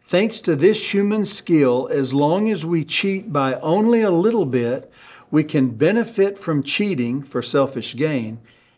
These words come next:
and still view ourselves as marvelous human beings,"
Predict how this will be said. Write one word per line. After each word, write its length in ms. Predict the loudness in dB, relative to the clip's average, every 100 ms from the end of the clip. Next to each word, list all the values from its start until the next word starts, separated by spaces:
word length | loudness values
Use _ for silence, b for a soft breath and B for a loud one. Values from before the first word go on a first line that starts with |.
| -2
and 180 | 0
still 400 | 0 2 6 6
view 260 | 4 0 0
ourselves 680 | 0 -2 0 2 2 0 -4
as 240 | -6 -6
marvelous 640 | -2 0 0 0 -4 -6 -4
human 320 | -2 -2 -2
beings," 580 | 0 -2 -4 -14 -14